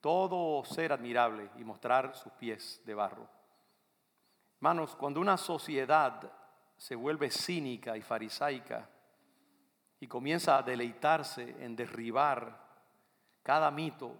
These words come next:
y cada héroe nacional, inevit-, inevitablemente esa sociedad perderá su vitalidad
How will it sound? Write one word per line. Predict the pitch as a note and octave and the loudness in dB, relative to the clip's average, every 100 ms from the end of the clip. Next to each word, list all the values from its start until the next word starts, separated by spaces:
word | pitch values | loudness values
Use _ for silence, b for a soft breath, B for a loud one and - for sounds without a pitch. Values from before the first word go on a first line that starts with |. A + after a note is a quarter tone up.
| _ _ _ _ _ _ _ - | _ _ _ _ _ _ _ -20
y | C#3+ | -2
cada | C#3+ D3 D3 | 2 6 6
héroe | D#3 D#3 C#3 | 4 4 0
nacional, | B2+ - B2 B2 C#3 B2+ A#2 A#2 - - _ b b b b | 0 0 0 0 2 2 0 -6 -14 -20 _ b b b b
inevit-, | C3+ C3 B2 B2+ A#2+ - | -8 -6 -4 -6 -8 -10
inevitablemente | C3+ B2+ B2 E3+ F3+ E3+ E3+ D#3+ | -6 -6 0 2 2 0 -2 -2
esa | D#3+ | -2
sociedad | D#3 C#3+ D3 C#3 - | -2 -2 0 0 2
perderá | C#3 A#2+ B2+ B2+ E3 F#3+ - - - | 0 2 2 4 6 4 -2 -14 -18
su | - C3+ | -12 -8
vitalidad | A#2+ B2+ A#2 A2+ B2+ B2 G#2 G#2 | -6 -4 -4 -2 0 0 -4 -18